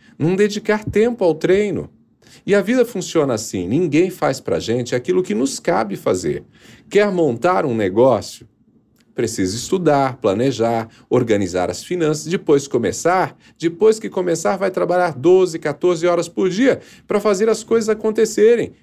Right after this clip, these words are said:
Quer casar? Casa. Mas se não suar todos os dias pra construir o seu relacionamento, não vai dar certo. Esforço, gente. É claro que todo esforço para funcionar precisa de método, de estratégia,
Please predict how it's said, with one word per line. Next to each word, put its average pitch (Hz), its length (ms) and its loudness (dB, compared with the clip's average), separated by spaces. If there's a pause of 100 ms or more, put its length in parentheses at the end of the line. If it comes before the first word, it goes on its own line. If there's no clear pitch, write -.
Quer 208 200 -2
casar? 180 480 0
Casa. 127 640 0 (160)
Mas 107 140 -10
se 160 120 -2
não 165 160 0
suar 170 380 -2
todos 180 340 -2
os 175 180 -4
dias 185 200 0
pra 170 180 -4
construir 185 500 0
o 180 40 -4
seu 156 240 -2
relacionamento, 127 840 -2
não 277 140 0
vai 254 180 0
dar 254 120 -2
certo. 190 580 0 (580)
Esforço, 143 960 0
gente. 76 480 -10 (320)
É 165 60 -12
claro 170 320 -4
que 143 120 -4
todo 123 240 -2
esforço 107 640 -2
para 107 180 -6
funcionar 110 560 -4
precisa 101 400 -4
de 85 120 -8
método, 90 720 -2
de 87 160 -6
estratégia, 92 1040 0